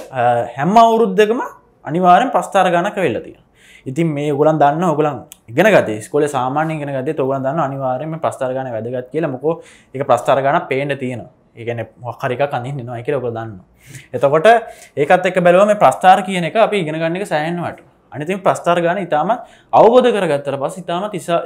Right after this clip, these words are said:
ලේසි ගානක්. ඒ ලකුණු ප්‍රමාණය ඉස්-, මේ ලේසියෙන්ම අරගන්න පුළුවන්. ඒතර අද අපි සාකච්ඡා කරන්නේ, අ, ඕ ලෙවල් ප්‍රශ්න පත්‍රයේ, අ, පළවෙනි පත්‍රයේ ඒ කොටසේ එන ප්‍රස්ථාර ගණන කෙටි ප්‍රශ්නය ගැන. අවුරුදු හතරදිම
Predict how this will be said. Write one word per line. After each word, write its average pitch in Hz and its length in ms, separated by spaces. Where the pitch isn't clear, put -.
ලේසි 170 300
ගානක්. 107 340
ඒ 131 180
ලකුණු 156 280
ප්‍රමාණය 170 240
ඉස්-, - 260
මේ 127 460
ලේසියෙන්ම 139 360
අරගන්න 139 320
පුළුවන්. 151 240
ඒතර - 180
අද 131 140
අපි 185 140
සාකච්ඡා 156 480
කරන්නේ, 120 320
අ, 127 60
ඕ 120 180
ලෙවල් 202 260
ප්‍රශ්න 160 300
පත්‍රයේ, 143 380
අ, 127 380
පළවෙනි 170 400
පත්‍රයේ 131 380
ඒ 160 140
කොටසේ 175 360
එන 254 120
ප්‍රස්ථාර 170 480
ගණන 196 200
කෙටි 196 200
ප්‍රශ්නය 147 340
ගැන. - 140
අවුරුදු 214 360
හතරදිම 196 540